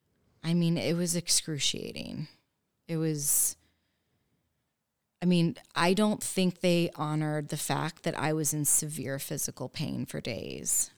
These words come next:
I didn't get the appropriate medicine for that. And when, sometimes when they tried other medicines, if I was a camera above my head watching this night where a guy died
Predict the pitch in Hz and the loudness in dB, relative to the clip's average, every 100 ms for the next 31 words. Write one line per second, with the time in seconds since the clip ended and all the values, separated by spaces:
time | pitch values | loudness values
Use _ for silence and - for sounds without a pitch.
0 | - 156 151 175 160 160 156 135 127 147 | -6 -2 -2 -2 -2 -2 -2 -4 -4 -6
1 | 147 - 147 - 143 - 143 151 151 - | -6 -6 -8 -6 -6 -4 -4 0 0 2
2 | 160 151 160 175 196 226 233 - 160 160 | 0 -2 0 4 4 4 2 -2 -4 -2
3 | 160 160 - - 170 - - 170 160 165 | -2 -4 -6 -6 -6 -2 0 0 0 0
4 | 165 - 165 156 147 - 151 147 160 185 | 0 0 0 0 -2 -2 -2 -2 0 2
5 | 185 185 190 190 196 190 190 190 - - | 4 2 2 0 2 2 2 2 0 -2
6 | - - - _ _ 185 - - 180 208 | -14 -18 -20 _ _ -6 -4 -2 2 2
7 | 220 196 180 - - 175 156 151 151 120 | 0 0 2 2 0 -2 0 0 -2 -4
8 | 143 147 143 143 143 147 147 123 - 151 | -4 -4 -4 -4 -4 -4 -4 -6 -8 -6
9 | 151 143 - 160 156 151 - - 151 - | -6 -2 -2 0 -2 -4 -8 -4 0 0
10 | 143 117 101 - _ _ _ _ _ _ | 0 -4 -6 -10 _ _ _ _ _ _
11 | _ 160 156 151 147 135 - _ _ 165 | _ -4 -2 -2 -4 -8 -16 _ _ -4
12 | 160 143 165 165 135 117 - 175 | 0 2 2 2 0 -2 -4 -6